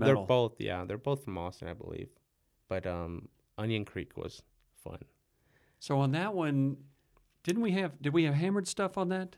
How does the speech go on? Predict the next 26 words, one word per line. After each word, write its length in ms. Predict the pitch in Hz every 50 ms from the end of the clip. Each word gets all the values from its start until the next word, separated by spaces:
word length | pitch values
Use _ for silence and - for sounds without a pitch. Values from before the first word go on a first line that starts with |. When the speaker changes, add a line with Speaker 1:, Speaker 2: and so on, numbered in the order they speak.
| _ _ _ _ _ _ _ _ _ -
Speaker 1:
No, 300 | 123 127 117 104 87 - - _ _ 147
Speaker 2:
That, 300 | - - 165 175 180 151
Speaker 1:
no. 80 | -
Speaker 2:
that 160 | 151 165 196 214
was 140 | 190 185
the 60 | - 180
one 140 | 175 165
we 120 | 165 160 147
had 180 | 139 151 143
the 80 | 135 131
different, 500 | 123 151 147 143 - 147 131 117 - -
uh, 80 | 127 120
we 140 | 117 131
had 80 | 139 139
to 80 | 131 139
figure 300 | - - 160 143 143 139
out 100 | 135 131
the 80 | -
different 300 | 135 139 139 147 127 - -
chemicals, 640 | - 170 160 143 135 - 127 117 104 104 104 -
right? 260 | 120 117 117 123 120 - -
Speaker 1:
Right. 460 | - 95 98 90 85 80 76 73 - - _ -
Speaker 2:
To 360 | - 143 135 127 123 127 - -
age 400 | 135 131 139 147 147 143 131 127
and 180 | 117 117 110 -
color. 560 | - - 143 135 127 120 120 117 117 113 -